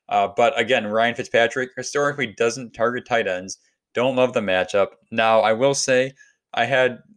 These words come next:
Logan Thomas penciled in here as an avoid before we got the Curtis Samuel news today. I didn't mention that in the news, but he pulled up, uh, did not look good in practice today. So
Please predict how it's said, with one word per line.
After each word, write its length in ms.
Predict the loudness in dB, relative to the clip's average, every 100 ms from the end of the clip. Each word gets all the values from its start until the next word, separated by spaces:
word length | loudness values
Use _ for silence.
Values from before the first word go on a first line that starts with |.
| -6
Logan 240 | -4 -4
Thomas 280 | -4 -4 -2
penciled 400 | -4 0 2 2
in 100 | 0
here 180 | 2 4
as 200 | 4 2
an 80 |
avoid 480 | -4 0 4 4 0 _ _ _ _
before 640 | -4 -4 -4 4 6 6 4
we 120 | 2
got 220 | 2 2
the 80 | -2
Curtis 460 | -2 -2 -2 -4
Samuel 520 | -2 -2 -2 -6 -6 -6
news 280 | -10 -12
today. 260 | -12 -8 -4
I 60 | -4
didn't 200 | -4 -6
mention 300 | -8 -8 0
that 240 | 0 0
in 80 | -4
the 80 | -10
news, 380 | -8 -10 -10
but 180 | -4 -4 -4 _ _ _
he 160 | -2 0
pulled 300 | 4 4 6
up, 180 | 4 0 _ -2
uh, 280 | 2 4 2 -4 _ _ _ _ _ _
did 100 | -10
not 260 | 0 0 2
look 220 | -2 -2
good 220 | 2 2
in 160 | 0 -8
practice 400 | -4 -4 -4 -12
today. 300 | -8 -6 -6
So 420 | -6 -6 -6 -6